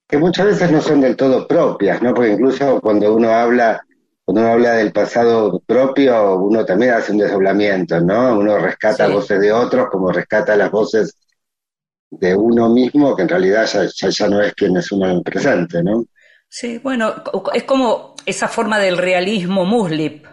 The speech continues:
Speaker 2: digamos, ¿no? Esos recortes
Speaker 1: Sí.
Speaker 2: de la realidad, en donde además cuando,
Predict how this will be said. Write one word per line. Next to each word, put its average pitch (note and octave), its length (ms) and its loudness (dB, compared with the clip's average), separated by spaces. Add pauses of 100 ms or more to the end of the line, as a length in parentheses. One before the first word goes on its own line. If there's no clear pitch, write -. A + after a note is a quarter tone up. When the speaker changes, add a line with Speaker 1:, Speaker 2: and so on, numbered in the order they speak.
(120)
Speaker 2:
digamos, C#3+ 540 -2
¿no? G#3 320 -2
Esos D#3+ 240 -4
recortes F#3+ 640 -2
Speaker 1:
Sí. F3+ 80 -4
Speaker 2:
de E3+ 60 -2
la D#3+ 140 -2
realidad, E3+ 640 -2 (340)
en D3+ 160 -2
donde D#3+ 320 0
además E3+ 400 -2
cuando, D3+ 360 -2